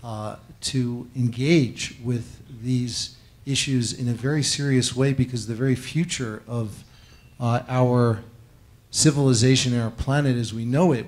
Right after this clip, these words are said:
will depend on, uh, on exactly these issues. Uh, I see, despite all of the, um, uh,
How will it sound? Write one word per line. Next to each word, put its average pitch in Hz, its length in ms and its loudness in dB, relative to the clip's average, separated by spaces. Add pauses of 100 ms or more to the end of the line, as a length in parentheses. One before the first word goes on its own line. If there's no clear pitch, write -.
will 131 160 -4
depend 127 680 -2 (100)
on, 117 400 -6 (560)
uh, 117 300 -10
on 127 180 0
exactly 131 640 -2
these 117 320 -4
issues. 101 680 -6 (500)
Uh, 123 400 -4 (380)
I 156 220 4
see, 160 520 0
despite 147 680 0 (360)
all 139 260 -6
of 135 200 -6
the, 113 360 -6 (800)
um, 110 400 -10 (1200)
uh, 117 200 -10